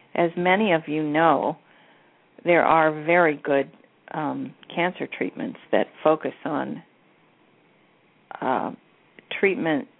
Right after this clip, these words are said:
that involves eating very special, clean, organic food,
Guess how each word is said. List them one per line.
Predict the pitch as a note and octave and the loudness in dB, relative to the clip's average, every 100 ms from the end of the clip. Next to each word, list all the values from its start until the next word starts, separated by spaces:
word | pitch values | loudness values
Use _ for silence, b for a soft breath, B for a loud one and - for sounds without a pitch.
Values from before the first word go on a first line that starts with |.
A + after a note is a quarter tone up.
| - | -4
that | D#3 | -2
involves | D3+ D#3 D#3+ D3+ C#3+ D3+ - | 0 0 2 4 2 -2 -12
eating | E3+ E3+ E3 C#3 C3+ D#3+ _ _ _ _ _ | -6 -4 -2 -4 -4 -10 _ _ _ _ _
very | D#3 D#3+ F3+ E3+ D3+ C#3+ - | -6 2 6 6 4 -2 -12
special, | _ D3 D3+ - C#3 - - _ b b b b b b b _ _ _ _ _ _ _ | _ -2 -2 -4 -6 -6 -10 _ b b b b b b b _ _ _ _ _ _ _
clean, | - - F3+ E3+ D3 B2+ A2+ | -14 -6 -4 -4 -4 -6 -6
organic | - D3+ D3+ D3 D3+ C3+ - - | -4 -6 -2 -2 0 -4 -8 -8
food, | D3+ D3 F#3 | -6 -6 -8